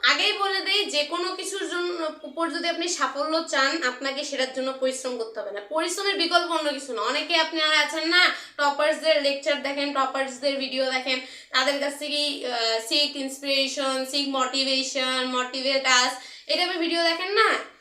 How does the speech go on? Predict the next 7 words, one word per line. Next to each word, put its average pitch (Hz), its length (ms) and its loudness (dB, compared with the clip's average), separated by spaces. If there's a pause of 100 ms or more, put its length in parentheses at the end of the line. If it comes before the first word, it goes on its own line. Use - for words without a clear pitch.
(220)
এই 339 140 2
টাইপের 415 300 4
ভিডিওগুলো 359 560 2
দেখা 330 280 2
কিন্তু 339 240 -2
আসলে 330 340 0
আমাদের 320 640 2